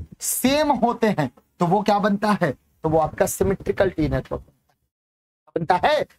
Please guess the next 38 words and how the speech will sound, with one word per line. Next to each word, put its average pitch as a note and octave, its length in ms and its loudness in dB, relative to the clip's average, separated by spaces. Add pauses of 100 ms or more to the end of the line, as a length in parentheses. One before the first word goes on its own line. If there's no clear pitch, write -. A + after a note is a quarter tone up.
(100)
वो F#3+ 60 4
आपका G3 240 0
symmetrical A3 540 0
टी D#3 100 -8
नेटवर्क। - 400 -12 (400)
जैसे G3 220 0
देखो A3+ 240 2
यहाँ G#3 220 0
पे A3+ 120 0 (320)
टू A#3 160 4
जेड B3 300 2
टू, C4+ 160 2 (240)
टू F#3 140 2
जेड C#3 200 -2
टू, - 140 -14 (360)
दोनों G3+ 260 2
parallel A#3+ 360 2
arm B3 180 0
सेम A#3 240 2
है A#3+ 180 0
कि B3 120 0
नहीं A#3+ 200 0
है? C4 80 -10 (380)
बिल्कुल E3+ 340 0
है। B2 120 -4
तो - 340 -6
ये E3+ 100 4
आपका F#3+ 260 0
symmetrical G3+ 640 0
टी D#3 160 -2
नेटवर्क C3+ 400 -4
है। C#3+ 100 -4
क्या - 420 -4
है D#3 140 0
ये? A3+ 200 0 (280)
ये D#3+ 80 4
आपका G3+ 460 0 (240)
symmetrical G3+ 1080 0